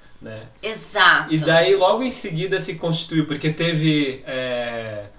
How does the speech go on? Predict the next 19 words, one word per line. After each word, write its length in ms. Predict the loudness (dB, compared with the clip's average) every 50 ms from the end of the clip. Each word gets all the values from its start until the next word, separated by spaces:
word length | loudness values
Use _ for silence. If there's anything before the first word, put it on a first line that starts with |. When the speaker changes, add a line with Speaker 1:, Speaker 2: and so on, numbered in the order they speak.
| -20 -20 -20 -20 -20 -20 -20 -16 -14
Speaker 1:
a 100 | -12 -8
semana 340 | -6 -4 -4 -2 -2 -2
de 100 | -2 0
recepção 480 | -2 -4 -2 -2 -4 -4 -2 -4 -4 -4
dos 100 | -6 -4
calouros, 520 | -2 0 0 2 2 2 0 0 -2 -4
então 260 | -6 0 2 2 2 2
vocês 300 | 0 -2 -4 -4 -2 2
deram 340 | 2 2 2 2 0 0
aula 480 | 0 2 4 4 2 2 0 -4 -8 -12 -16 -14
pra 140 | -12 -12
gente, 400 | -10 -10 -10 -10 -10 -12 -14 -14
né? 80 | -12 -10 -8
Pra 120 | -8 -6
nossa 220 | -6 -6 -4 -2 0
Speaker 2:
Exato. 180 | 2 2 2 2
Speaker 1:
turma. 200 | 2 0 -2 -6 -6
Então 220 | -4 -4 -4 0
teve 400 | 0 0 0 2 0 0 0 -2